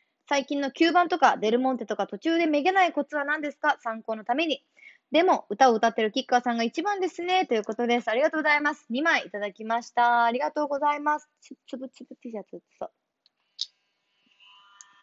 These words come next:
え、なんだろう、めげないコツ。いや、でもこれ多分好き嫌いですよ。多分。あの、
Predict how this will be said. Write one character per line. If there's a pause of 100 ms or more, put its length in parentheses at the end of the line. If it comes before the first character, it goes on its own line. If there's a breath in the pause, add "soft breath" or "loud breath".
(600 loud breath)
え、
な
ん
だ
ろ
う、
め
げ
な
い
コ
ツ。 (1800 soft breath)
い
や、 (200)
で
も
こ
れ
多
分
好
き
嫌
い
で
す
よ。 (520)
多
分。 (1900 soft breath)
あ
の、